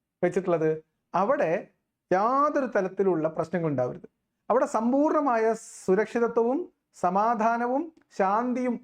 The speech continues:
ഉണ്ടാവണം എന്ന കാര്യത്തിൽ ആർക്ക് നിർബന്ധം, നിർബന്ധമുണ്ട്? ഈ അണ്ടകടാഹം മുഴുവൻ സൃഷ്ടിച്ച് പരിപാലിക്കുന്ന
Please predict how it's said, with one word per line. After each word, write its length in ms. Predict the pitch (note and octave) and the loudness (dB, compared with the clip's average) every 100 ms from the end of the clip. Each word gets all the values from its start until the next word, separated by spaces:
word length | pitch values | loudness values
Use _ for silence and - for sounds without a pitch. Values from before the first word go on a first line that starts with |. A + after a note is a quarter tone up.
| - | -8
ഉണ്ടാവണം 400 | D3+ C3+ B2 B2 - _ _ _ _ - | -2 -2 -2 -10 -14 _ _ _ _ -2
എന്ന 200 | A#3+ E4+ | 2 2
കാര്യത്തിൽ 400 | C4+ G#3+ G#3 G#3+ | 2 0 0 0
ആർക്ക് 260 | G#3 A3+ B3+ | 0 0 0
നിർബന്ധം, 380 | A#3 G3+ G3 F#3+ F#3 - | -2 0 -2 -2 -4 -2
നിർബന്ധമുണ്ട്? 520 | G3 F#3+ F#3+ E3+ E3 E3 - _ - | 0 0 -2 0 -2 -4 -12 _ 0
ഈ 40 | |
അണ്ടകടാഹം 680 | G3+ G3 A3 A#3+ A#3+ A#3+ B3 A#3+ | 2 2 0 2 2 2 0 0
മുഴുവൻ 300 | A3 A#3+ D4 | 2 2 0
സൃഷ്ടിച്ച് 400 | D#4 A3+ A3 F#3+ | -4 -6 -4 -2
പരിപാലിക്കുന്ന 640 | F#3+ F3+ F3+ F3 E3 F3+ | 0 2 0 0 -2 0